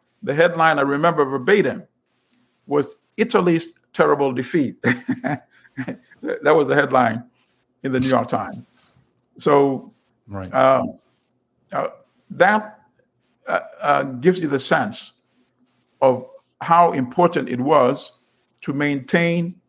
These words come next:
Speaker 1: the narrative that Africans were inferior to Europeans and could not defeat a European army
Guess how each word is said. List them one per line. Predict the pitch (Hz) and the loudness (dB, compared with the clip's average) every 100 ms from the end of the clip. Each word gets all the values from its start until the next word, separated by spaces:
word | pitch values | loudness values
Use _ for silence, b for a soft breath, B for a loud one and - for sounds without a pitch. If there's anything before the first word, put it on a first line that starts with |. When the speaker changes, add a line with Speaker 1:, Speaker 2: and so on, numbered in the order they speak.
| _ _ _ _ | _ _ _ _
Speaker 1:
the | - 123 | -6 -2
narrative | 120 151 147 139 139 131 123 _ _ _ _ _ | 2 4 2 2 0 -2 -4 _ _ _ _ _
that | - 123 120 117 _ _ _ _ _ _ _ _ _ _ _ _ - | -2 0 0 -2 _ _ _ _ _ _ _ _ _ _ _ _ -2
Africans | 156 165 160 - 147 143 - | 0 0 -2 0 0 -2 -6
were | 107 101 - | -6 -4 -2
inferior | 113 - 151 147 135 | -4 0 2 4 4
to | 131 | 0
Europeans | 117 120 - 147 135 131 - _ | -2 -2 -2 0 0 -2 -8 _
and | 117 117 | -6 -6
could | - 175 | 0 2
not | 151 143 131 - b b b - | 4 4 2 -4 b b b -8
defeat | 123 123 147 139 _ | -6 -2 -2 -2 _
a | - | -6
European | 117 120 110 131 120 | 0 0 2 0 2
army | 123 107 101 | 2 0 -6